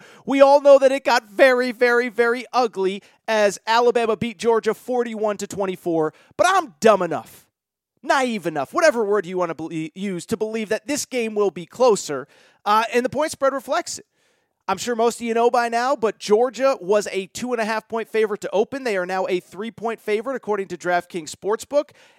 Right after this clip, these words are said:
And on top of that, the over-under is set at fifty-two and a half. And so as we get set to preview this game, I think the first thing we have to do is try to piece together one simple thing. What did the first game mean? What can we take away from it?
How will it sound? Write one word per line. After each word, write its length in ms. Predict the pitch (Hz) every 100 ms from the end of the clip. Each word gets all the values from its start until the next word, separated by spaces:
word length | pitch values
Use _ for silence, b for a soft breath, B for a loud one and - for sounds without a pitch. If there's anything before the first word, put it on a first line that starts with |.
| _
And 120 | 269
on 140 | 262 254
top 300 | 277 392 285
of 60 |
that, 260 | 196 175 - _ _ _ _ _ _ _ _ _ 208
the 100 | 302
over-under 400 | 285 320 339 254
is 80 |
set 160 | - 254
at 80 | 254
fifty-two 420 | 254 247 233 277
and 80 | 277
a 40 |
half. 260 | 277 220 - _ _ _ _ -
And 140 | 247
so 180 | - 262
as 120 | 226
we 180 | 208 359
get 240 | 349 302
set 300 | - 254 226
to 80 | -
preview 340 | - 220 196 208
this 200 | 190 -
game, 220 | 165 151
I 80 | 233
think 160 | 359 311
the 40 |
first 260 | - 285 -
thing 160 | 254
we 80 | 214
have 180 | 202 190
to 80 | 180
do 280 | 165 165 151 b b
is 180 | 240 -
try 320 | - 254 311
to 100 | 320
piece 320 | - - 240
together 600 | - 202 180 170 175 165 - _ _ _
one 220 | 151 196
simple 380 | 208 196 185 160
thing. 240 | - - - _ _ _ _ _ _ -
What 340 | 151 302 -
did 180 | 294 214
the 100 | 240
first 380 | - 214 196 -
game 380 | 196 185 147
mean? 300 | 156 151 101 _ _ _ _ _ _
What 360 | 147 220 320
can 240 | - 311 269
we 140 | 277
take 260 | - 240 240
away 280 | 240 180 165
from 200 | 175
it? 140 | 170